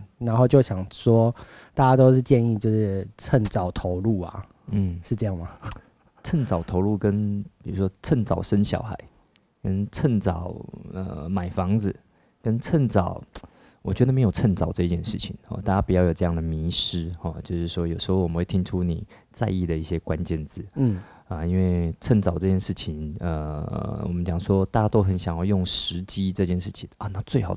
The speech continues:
Speaker 2: 早知道我就sars那时候买房子。
Speaker 1: 对啊。
Speaker 2: 早知道我就提前个二十年进越南，二十年进中国大陆，那我现在一定赚饱饱。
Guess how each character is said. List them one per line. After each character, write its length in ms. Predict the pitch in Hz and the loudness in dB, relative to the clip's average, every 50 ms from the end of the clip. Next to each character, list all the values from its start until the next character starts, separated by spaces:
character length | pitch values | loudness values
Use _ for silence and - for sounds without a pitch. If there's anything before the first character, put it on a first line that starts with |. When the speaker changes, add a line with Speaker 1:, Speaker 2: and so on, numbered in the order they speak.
| - - | -6 -6
Speaker 2:
早 160 | - - - | -6 -6 -4
知 180 | - - - - | -4 -6 -6 -2
道 120 | - 127 101 | 0 0 0
我 80 | 87 | 0
就 160 | - - 107 | -2 -4 -4
sars 340 | 95 - - - 98 - - | -2 -2 -2 -2 -2 -2 -2
那 80 | 90 92 | -2 -2
时 140 | 92 - 98 | 0 0 0
候 100 | 87 87 | 0 0
买 160 | 90 87 82 - | -2 -2 -4 -6
房 200 | - - - 92 | -10 -10 -10 -10
子。 100 | - - - _ _ _ _ _ _ _ | -10 -12 -18 _ _ _ _ _ _ _
Speaker 1:
对 160 | _ 127 113 98 | _ -2 -2 -2
啊。 220 | 95 98 104 - _ _ _ | -6 -10 -16 -20 _ _ _
Speaker 2:
早 160 | - - - - | 2 2 2 4
知 180 | - - 139 | 0 2 2
道 180 | 135 - 156 131 | 4 4 4 4
我 200 | 104 87 85 92 | 4 4 2 2
就 260 | - - 139 120 110 - - - - - - - | 6 8 8 8 8 6 0 -10 -20 -20 -20 -6
提 260 | - - - 98 123 139 | -6 -4 0 0 0 0
前 260 | - - 98 90 95 | 2 0 2 2 4
个 300 | 92 98 95 90 - - _ _ | 4 4 4 4 2 -6 _ _
二 120 | 135 123 | 4 6
十 180 | 104 - - 98 | 6 6 4 4
年 180 | 95 98 92 | 4 4 4
进 220 | 98 - - 113 104 | 4 2 2 2 4
越 180 | 110 123 107 87 | 6 6 6 4
南， 220 | 82 - 80 - - - _ _ _ _ _ _ _ _ _ _ - | 4 -2 -8 -10 -14 -16 _ _ _ _ _ _ _ _ _ _ 4
二 100 | 131 107 | 4 4
十 160 | - - 101 | 4 4 2
年 220 | 95 98 95 98 | 4 4 4 2
进 180 | 101 - 113 101 | 2 0 -2 0
中 180 | - - 104 107 | 2 2 2 2
国 160 | 101 90 90 | 2 0 2
大 180 | - 90 82 - | 2 0 -2 -2
陆， 140 | - 82 - - _ _ _ _ _ _ _ _ _ _ | -8 -12 -14 -16 _ _ _ _ _ _ _ _ _ _
那 120 | - 113 | -10 -6
我 100 | 110 104 | -4 -2
现 160 | 101 - 139 123 | 0 2 2 2
在 40 | |
一 20 | 113 | 2
定 120 | 113 120 | 2 0
赚 220 | 107 - 120 98 85 | 6 6 6 6 6
饱 180 | - 80 78 | 0 -4 -4
饱。 240 | - - - - | -4 -6 -8 -12